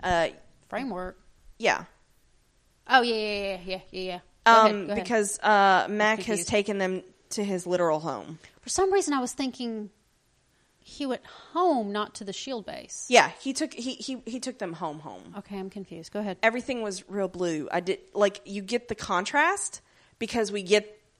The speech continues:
Speaker 1: for a while there, we were just in the framework, and now we get it back and forth, and it was like, "Whoa, yeah, that really was very, very blue
Speaker 2: Yeah.
Speaker 1: and monochrome." Um, and so, kinda like a, the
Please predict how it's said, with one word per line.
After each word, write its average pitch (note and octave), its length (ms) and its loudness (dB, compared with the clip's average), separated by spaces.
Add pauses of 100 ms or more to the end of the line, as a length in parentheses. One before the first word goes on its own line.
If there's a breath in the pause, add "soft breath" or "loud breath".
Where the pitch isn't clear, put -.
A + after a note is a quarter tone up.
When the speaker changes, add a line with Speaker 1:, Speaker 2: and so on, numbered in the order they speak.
(300 soft breath)
Speaker 1:
for B3 140 4
a B3 40 6
while D4 240 10
there, C4+ 140 6
we A#3 120 0
were G#3 100 -2
just G3+ 320 2
in G#3 60 -4
the F#3+ 40 -4
framework, A3 500 -2
and G3 140 -2
now G3+ 160 2
we G#3 100 2
get F#3 180 0
it - 120 -6
back F#3 220 0
and F3 100 -8
forth, G#3 240 -4
and F#3+ 80 -6
it B2+ 60 -8
was D#3 100 -8
like, D3+ 140 -6
"Whoa, F#3 540 6
yeah, E3+ 180 0
that E3 240 2
really G#3 240 4
was F3 320 2
very, F3 380 0
very F#3+ 440 2
blue D#3 440 -6 (320 loud breath)
Speaker 2:
Yeah. G#3 140 -6
Speaker 1:
and F#3 80 -4
monochrome." D#3 600 -2 (460 loud breath)
Um, A3+ 420 6 (120)
and A3 200 2
so, A3+ 280 6
kinda F3 280 -6
like F#3+ 180 -6
a, G#3+ 160 -6 (140)
the F#3 240 -4